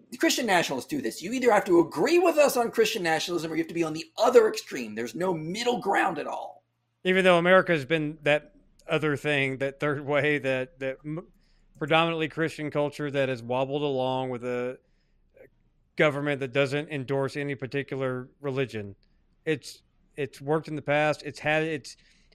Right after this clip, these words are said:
Speaker 2: falls into cultural chaos only to be followed by great awakenings. Um, you know, we could talk about all the chaos now, but there's been chaos in the past with, since the founding, with slavery and all kinds of things that, that we've had, uh,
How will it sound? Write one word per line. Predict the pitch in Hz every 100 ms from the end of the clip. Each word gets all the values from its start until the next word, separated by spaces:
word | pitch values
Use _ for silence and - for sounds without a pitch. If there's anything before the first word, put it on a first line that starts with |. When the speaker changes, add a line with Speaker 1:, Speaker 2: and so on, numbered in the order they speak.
| _
Speaker 2:
falls | - 165 160 165 165
into | 160 147 156 147 147 - - - - -
cultural | 175 160 160
chaos | - 160 156 156 156 - - _ -
only | 151 165
to |
be | 151
followed | 143 151 147
by | 143
great | 135 135 147
awakenings. | 139 143 147 147 147 - - _ _ _ _ _ -
Um, | 127 127 123 117 113 117 _ -
you | 147
know, | 139
we | 165
could | 156
talk | - 165 156
about | 156 147 143 143 _ -
all | 147 143
the | 143
chaos | 147 156 147 139 -
now, | 151 143
but | 135 139
there's | 151 139
been | 147
chaos | 147 151 143 139
in | 139
the | 131
past | 147 147 143 -
with, | 135 _ _ _ _
since | - 139 -
the | 131
founding, | 160 170 156 135 127
with | 123 -
slavery | - - 151 156 143 143
and |
all | 135
kinds | 131 156 180 151
of | 131
things | 139 123
that, | 131 - _ _ _ -
that | 143 135
we've | 151 127
had, | 139
uh, | 127